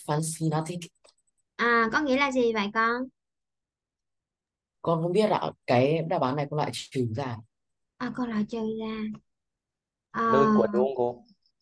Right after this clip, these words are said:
Speaker 2: à, lôi cuốn. Rồi nó còn có nghĩa là gì nữa?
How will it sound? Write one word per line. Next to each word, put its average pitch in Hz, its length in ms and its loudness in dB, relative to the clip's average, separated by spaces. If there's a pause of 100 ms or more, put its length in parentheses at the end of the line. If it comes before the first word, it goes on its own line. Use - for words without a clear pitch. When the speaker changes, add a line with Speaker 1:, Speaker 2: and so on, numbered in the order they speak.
(460)
Speaker 2:
à, 208 80 -14 (840)
lôi 254 200 2 (100)
cuốn. 302 380 4
Rồi 254 100 2
nó 254 200 2
còn 226 140 6
có 262 100 2
nghĩa 202 200 0
là 262 160 0
gì 226 140 2
nữa? 214 240 4